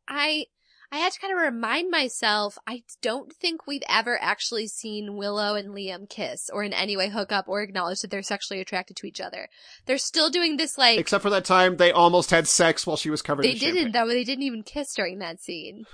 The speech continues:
Speaker 1: And they never actually said,
Speaker 2: But they
Speaker 1: "We're
Speaker 2: were
Speaker 1: about to have sex." <laughs> He just said, "Go back to my room."
Speaker 2: Well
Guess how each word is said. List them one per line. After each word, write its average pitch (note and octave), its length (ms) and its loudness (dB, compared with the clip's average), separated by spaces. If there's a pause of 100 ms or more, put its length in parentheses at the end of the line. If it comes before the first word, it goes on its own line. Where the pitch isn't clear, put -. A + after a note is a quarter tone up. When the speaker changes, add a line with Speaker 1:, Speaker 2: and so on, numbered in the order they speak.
(160)
Speaker 1:
And A#3+ 120 -2
they C4 120 2
never C4 260 4
actually B3+ 300 2
said, A#3+ 400 4 (100)
Speaker 2:
But D#3 140 0
they D#3 80 4
Speaker 1:
"We're - 80 6
Speaker 2:
were - 80 4
Speaker 1:
about A3+ 180 4
to B3 80 2
have G#3 140 0
sex." - 260 2
<laughs> - 60 0
He E4 80 2
just - 220 -2
said, B3 280 -4 (380)
"Go C#4 160 2
back D4 220 0
to F#4+ 100 0
my D#4 160 4
room." C#4+ 400 0
Speaker 2:
Well F#3 360 2